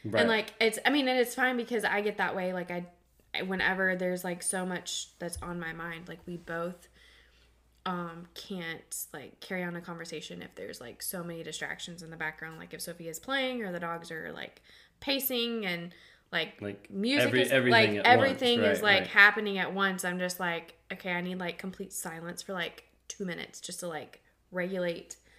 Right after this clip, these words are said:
Speaker 1: Mm-hmm.
Speaker 2: myself," or whatever. And so,
Speaker 1: And that's
Speaker 2: um,
Speaker 1: something that I would say,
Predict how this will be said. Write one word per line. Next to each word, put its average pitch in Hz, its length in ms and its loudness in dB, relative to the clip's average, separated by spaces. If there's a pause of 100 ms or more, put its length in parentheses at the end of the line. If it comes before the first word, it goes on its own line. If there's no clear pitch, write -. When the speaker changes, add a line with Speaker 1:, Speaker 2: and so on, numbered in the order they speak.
(120)
Speaker 1:
Mm-hmm. 98 360 -4
Speaker 2:
myself," 175 480 -4
or 165 380 -2
whatever. 151 420 -8
And 185 180 -6
so, 180 380 -8 (480)
Speaker 1:
And 143 240 4
that's 156 220 4
Speaker 2:
um, 131 60 2
Speaker 1:
something 123 260 2
that 113 260 4
I 113 140 6
would 120 240 2
say, 113 580 4